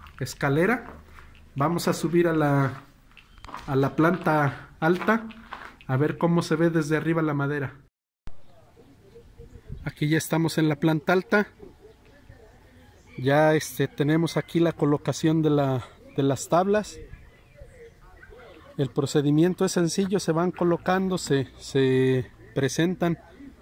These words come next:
en el área a cubrir encima de las vigas y pues se van, se van clavando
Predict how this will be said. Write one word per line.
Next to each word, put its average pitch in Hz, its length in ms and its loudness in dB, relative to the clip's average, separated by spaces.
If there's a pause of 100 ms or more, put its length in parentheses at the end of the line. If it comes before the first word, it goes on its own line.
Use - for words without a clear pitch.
(720)
en 139 140 2
el 143 160 4
área 175 220 4
a - 20 0
cubrir 170 380 2
encima 170 400 2
de 165 80 2
las 160 200 2
vigas 180 380 0
y - 40 -2
pues - 200 -4
se 143 100 -4
van, 151 340 0 (320)
se - 200 -2
van 156 200 2
clavando 180 600 0